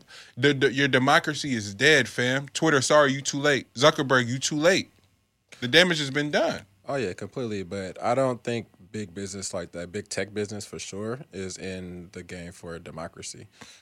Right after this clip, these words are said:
Speaker 2: Like, they're in the game for whatever works for the masses who are angry about whatever the hell is going on. So if it get,
Speaker 1: Got
Speaker 2: if
Speaker 1: it.
Speaker 2: it gets big enough to their radar, then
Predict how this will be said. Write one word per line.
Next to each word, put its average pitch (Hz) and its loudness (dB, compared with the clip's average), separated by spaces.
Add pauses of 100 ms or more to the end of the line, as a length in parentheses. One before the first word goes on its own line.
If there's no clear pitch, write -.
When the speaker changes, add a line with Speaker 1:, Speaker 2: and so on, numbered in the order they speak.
(140)
Speaker 2:
Like, 98 0
they're 120 2
in 110 -2
the 104 -4
game 98 -8
for 90 -8
whatever 95 -8
works 92 -8
for 90 -8
the 90 -12
masses 92 -6
who 92 -10
are 80 -10 (160)
angry 92 -10
about 85 -10
whatever 85 -12
the 90 -12
hell 82 -10
is 80 -14
going 87 -14
on. 101 -8
So - -8
if - -12
it 120 -6
get, 127 -4
Speaker 1:
Got 87 -4
Speaker 2:
if - -2
Speaker 1:
it. 147 0
Speaker 2:
it - -4
gets 135 0
big 110 -6
enough 104 -6
to 98 -8
their 90 -6
radar, 101 -6 (440)
then 92 -6